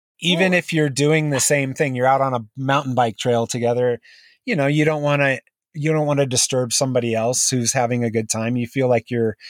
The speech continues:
Speaker 1: intruding on them. So
Speaker 2: I
Speaker 1: I think more people are open to that intrusion than you think when you get out there. And so, I don't know, I think to me, that's what part of it is, is just, it kinda goes against our nature to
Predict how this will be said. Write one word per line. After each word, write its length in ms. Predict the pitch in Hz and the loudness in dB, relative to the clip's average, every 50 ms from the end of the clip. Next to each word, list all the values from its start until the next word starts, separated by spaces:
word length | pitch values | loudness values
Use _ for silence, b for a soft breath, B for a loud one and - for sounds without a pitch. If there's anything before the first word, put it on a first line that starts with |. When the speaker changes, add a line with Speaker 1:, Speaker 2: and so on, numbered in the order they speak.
| B B B | B B B
Speaker 1:
intruding 560 | 139 127 123 - - 143 147 139 139 123 113 | -4 -2 0 2 2 4 4 4 4 2 0
on 180 | 113 113 110 110 | -2 -2 -2 -2
them. 260 | 113 110 113 113 113 | -2 -2 -2 -2 -2
So 320 | - - - 123 113 117 | 0 0 2 2 2 2
Speaker 2:
I 100 | 117 127 B B B B B B B B B B B - | 0 -2 B B B B B B B B B B B -2
Speaker 1:
I 120 | 135 127 135 | -2 -2 -2
think 340 | - - 160 156 147 135 _ _ _ _ | 0 0 0 0 0 -2 _ _ _ _
more 380 | - 131 131 131 131 139 147 147 | -8 -6 -2 0 2 2 2 2
people 340 | - 151 147 143 - 147 135 | 2 0 0 0 2 2 4
are 160 | 127 127 113 113 | 4 2 2 0
open 400 | 123 123 - 147 143 147 147 143 | -4 -2 0 -2 -2 -2 0 -2
to 220 | - - 139 135 | 0 0 0 2
that 260 | 135 147 143 143 - - | 2 2 2 2 0 0
intrusion 640 | 156 143 135 - 139 131 135 139 127 151 147 147 | -2 -2 0 0 2 2 2 2 2 2 2 2
than 120 | 139 131 | 2 2
you 140 | 131 127 117 | 0 0 -2
think 340 | - - 120 123 135 139 - | -2 -2 -2 -2 -2 -6 -6
when 180 | 127 127 123 123 | -6 -6 -4 -4
you 80 | 120 117 | -4 -2
get 120 | 123 120 | 0 0
out 220 | 120 117 131 - | 0 0 -2 -2
there. 240 | - 151 156 156 143 | -4 -4 -4 -2 -2
And 160 | 135 123 117 | -4 -4 -4
so, 380 | - - 123 120 120 120 117 110 _ B B B B B B B B B - - | -4 -4 -2 -2 -2 -2 -4 -6 _ B B B B B B B B B -6 -2
I 60 | 135 | 0
don't 100 | 147 156 | 2 2
know, 100 | 151 131 | 4 4
I 120 | 127 127 | 2 2
think 260 | - - 160 135 - - | 2 0 -2 -2 -2 -2
to 120 | - 151 | 0 2
me, 180 | 156 160 156 147 | 4 4 4 4
that's 300 | 131 135 139 135 - - | 4 2 2 0 0 -2
what 180 | 127 110 - | -2 -2 0
part 200 | - 127 120 113 | 0 -2 0 0
of 100 | 120 113 | 0 0
it 80 | 117 113 | 0 0
is, 220 | 117 117 117 110 | 0 0 0 -2
is 160 | 120 117 113 - | -2 -2 -2 0
just, 360 | 131 123 117 - - - - b b b b b b b b b | 0 2 2 2 0 -2 -6 b b b b b b b b b
it 220 | - 131 127 - - | -6 -6 -6 -6 -6
kinda 260 | - 139 131 131 127 | -4 -2 -2 0 0
goes 260 | 117 123 120 123 117 | 2 2 2 2 2
against 360 | 123 117 123 120 117 - - | 0 0 0 0 0 0 0
our 80 | 117 113 | 0 0
nature 500 | 110 113 123 123 123 - - 120 113 107 | 2 0 0 0 0 -2 -2 -2 -2 -4
to 380 | 101 - - 113 107 107 104 | -4 -4 -4 -4 -4 -6 -8